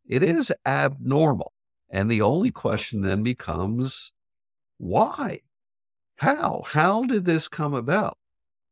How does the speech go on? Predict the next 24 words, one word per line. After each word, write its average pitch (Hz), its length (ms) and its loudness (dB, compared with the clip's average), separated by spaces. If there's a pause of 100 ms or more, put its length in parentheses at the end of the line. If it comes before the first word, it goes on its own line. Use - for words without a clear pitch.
So - 100 -2
those 185 280 6
are 139 40 0
the 107 140 4
opposite 101 500 4
ends 95 220 2
of 87 80 -2
that 98 220 2
spectrum. 80 460 -4
And 95 100 2
then, 104 100 2
of 92 100 -2
course, 92 300 -2
is 78 160 -2
everybody 85 480 -2
else 120 300 -2
with 78 120 -6
the 85 80 -2
disease 80 440 -2
who's 110 160 -2
somewhere 90 920 0
in 170 300 0
the 233 80 2
middle 302 380 4